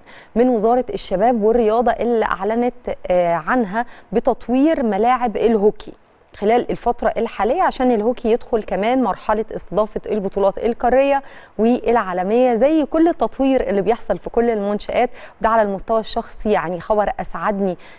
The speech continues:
جدًا. كان معايا رئيس الاتحاد الهوكي وكان بيقول إن احنا محتاجين نطور الملاعب ومحتاجين إن احنا، آه، يعني ناخد خطوة كده ناحية التطوير عشان نقدر نستضيف بطولات كبيرة زي ما مصر بتستضيف بطولات في كل الألعاب.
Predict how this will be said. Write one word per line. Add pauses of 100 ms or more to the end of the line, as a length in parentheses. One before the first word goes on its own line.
(120)
جدًا.
كان
معايا
رئيس
الاتحاد
الهوكي
وكان
بيقول
إن
احنا
محتاجين (300)
نطور
الملاعب
ومحتاجين
إن
احنا، (320)
آه،
يعني
ناخد
خطوة
كده
ناحية
التطوير
عشان
نقدر
نستضيف (280)
بطولات
كبيرة
زي
ما
مصر
بتستضيف
بطولات
في
كل
الألعاب.